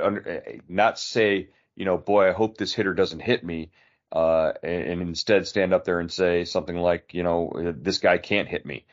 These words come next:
and, and go about it from there. And that's what you're seeing the last couple of nights from these guys. Uh, and, and hopefully these are, are lessons that they're learning that they,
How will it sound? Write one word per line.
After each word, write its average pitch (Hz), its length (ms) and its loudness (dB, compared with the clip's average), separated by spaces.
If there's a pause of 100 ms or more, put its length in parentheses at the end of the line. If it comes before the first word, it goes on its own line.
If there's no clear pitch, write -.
(260)
and, 80 600 -4
and 82 400 -6 (160)
go 87 160 6
about 87 240 4
it - 80 -8
from 82 140 -12
there. 95 180 -2
And 85 100 -4
that's 85 220 -4
what 98 120 -6
you're 82 100 -10
seeing 90 420 -4
the 80 60 -8
last 85 260 0
couple 90 240 -2
of 85 60 -4
nights 87 240 -2
from 90 220 -4
these 80 140 -8
guys. 82 340 0 (460)
Uh, 85 200 2
and, 87 180 0
and 87 180 -4
hopefully 104 380 0
these 98 200 -2
are, 92 340 -2
are 90 40 -2
lessons 95 440 0
that 95 120 -2
they're 90 160 0
learning 95 440 -2
that 90 140 -2
they, 90 280 0